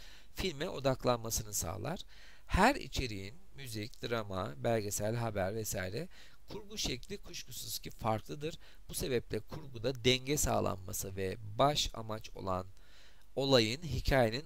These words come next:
anlaşılmasını sağlamaktır film için. Belgeselde belki aksiyon çizgisine çok dikkat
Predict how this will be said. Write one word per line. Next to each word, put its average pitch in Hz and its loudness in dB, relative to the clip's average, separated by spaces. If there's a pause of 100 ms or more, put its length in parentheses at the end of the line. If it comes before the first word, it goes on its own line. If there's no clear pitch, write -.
(140)
anlaşılmasını 151 2
sağlamaktır 95 2
film 151 -2
için. - -8 (720)
Belgeselde 180 8
belki 156 6
aksiyon 147 -2
çizgisine 143 -4
çok - -8
dikkat - 0